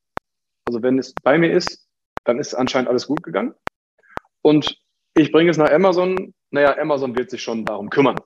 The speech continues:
um den Rest.“ Ähm, wie siehst du das? Weil das denke ich,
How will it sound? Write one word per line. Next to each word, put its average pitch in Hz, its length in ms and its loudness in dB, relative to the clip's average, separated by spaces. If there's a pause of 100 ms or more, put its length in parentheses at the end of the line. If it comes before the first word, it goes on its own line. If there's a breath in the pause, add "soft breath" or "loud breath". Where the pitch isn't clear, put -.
(140)
um 123 140 -4
den 104 140 -6
Rest.“ - 400 -12 (1000)
Ähm, 110 220 0 (300)
wie 131 180 2
siehst 135 240 6
du 123 80 4
das? 101 320 0
Weil 120 140 4
das 165 120 4
denke 208 200 2
ich, - 180 -10